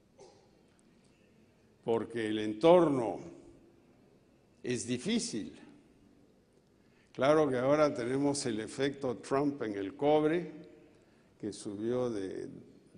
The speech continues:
dos quince la libra a dos setenta más o menos,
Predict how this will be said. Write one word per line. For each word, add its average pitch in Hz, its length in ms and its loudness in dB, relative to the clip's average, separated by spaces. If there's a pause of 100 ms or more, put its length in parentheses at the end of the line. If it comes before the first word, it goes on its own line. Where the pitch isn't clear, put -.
dos 123 300 -6
quince 120 720 -6 (340)
la 101 160 -8
libra 110 640 -4
a 92 60 -8
dos 113 320 -6
setenta 120 760 -8
más 107 280 -12
o 107 80 -12
menos, 127 560 -10